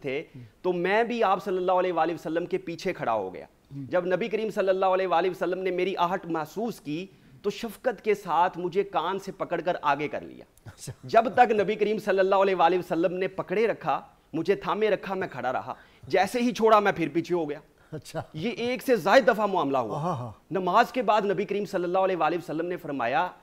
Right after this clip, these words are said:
Speaker 1: "ए अब्दुल्ला, आपको क्या हुआ था?
Speaker 2: हाँ।
Speaker 1: मैं आपको अपने आगे ला रहा था अपने बराबर,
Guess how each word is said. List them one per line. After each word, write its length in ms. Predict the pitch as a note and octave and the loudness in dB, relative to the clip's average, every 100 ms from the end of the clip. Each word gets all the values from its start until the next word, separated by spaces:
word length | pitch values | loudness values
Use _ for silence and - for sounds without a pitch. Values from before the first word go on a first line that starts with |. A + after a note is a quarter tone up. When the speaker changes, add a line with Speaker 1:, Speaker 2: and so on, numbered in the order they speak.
| _ _ - | _ _ -6
Speaker 1:
"ए 360 | D3+ A3 G3+ C#3+ | 0 2 2 -2
अब्दुल्ला, 340 | B2+ C3+ F#3+ | -6 -2 2
आपको 320 | G3+ G3+ B3 | 2 0 0
क्या 180 | F#3+ G3 | 0 2
हुआ 280 | C4 G#3+ D#3 | 4 4 2
था? 320 | D3+ C#3 D#3+ | 0 -4 -4
Speaker 2:
हाँ। 160 | B2+ A2+ C#3+ | -10 -10 -2
Speaker 1:
मैं 180 | F3 | 2
आपको 360 | A#3+ A3+ A#3 A#3 | 6 6 6 8
अपने 340 | B3+ A#3 A#3+ - - | 6 6 2 2 4
आगे 280 | E3 F3+ A#3 | 6 8 6
ला 180 | A3 | 8
रहा 160 | G#3+ G#3+ | 8 6
था 100 | G#3+ | 4
अपने 220 | F3 G3+ | 0 0
बराबर, 400 | E3 D#3 B2+ C#3 | 2 2 2 0